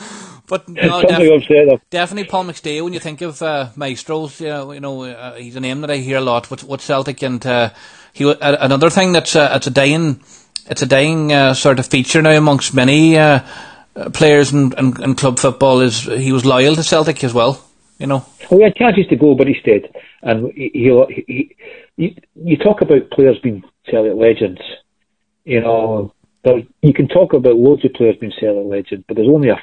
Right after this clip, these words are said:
Speaker 2: few that really are. And Paul McStay is one of those. He's one of those club legends.
Speaker 1: Yeah, definitely so. Right, John Joe, on to, uh, right mid.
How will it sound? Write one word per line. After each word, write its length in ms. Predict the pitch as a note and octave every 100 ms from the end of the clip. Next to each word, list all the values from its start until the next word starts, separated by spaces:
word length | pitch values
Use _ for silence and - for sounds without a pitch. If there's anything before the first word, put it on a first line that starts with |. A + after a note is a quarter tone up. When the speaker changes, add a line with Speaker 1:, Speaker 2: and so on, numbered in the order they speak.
| -
Speaker 2:
few 160 | B2
that 100 | A2+
really 280 | G#2+ G#2+ G2
are. 260 | G2 G2 F#2 _ _ _ _ _ _
And 220 | - G2 -
Paul 220 | A#2+ G#2+
McStay 720 | G#2+ - - G#2+ G2+ F2 - _ -
is 140 | G2
one 180 | A#2 G#2+
of 120 | G2
those. 180 | F#2 F2 - - _ _
He's 160 | A#2+ A2
one 140 | G#2+
of 100 | G2
those 160 | G2 F#2
club 220 | - G2
legends. 340 | F#2+ F2+ F2+ _ _ _ -
Speaker 1:
Yeah, 280 | G#2+ G#2+ - -
definitely 380 | B2+ A2+ B2 C3+
so. 260 | A#2+ A2+ - - - - - - - _
Right, 320 | E3 F#3 E3+ _ _ _ _ _ -
John 180 | F#3+ F#3
Joe, 180 | F#3 F3+
on 240 | F3+ G3+
to, 260 | - G3+ F#3
uh, 180 | E3 D#3
right 260 | E3 F3
mid. 260 | D#3+ D3+ D3+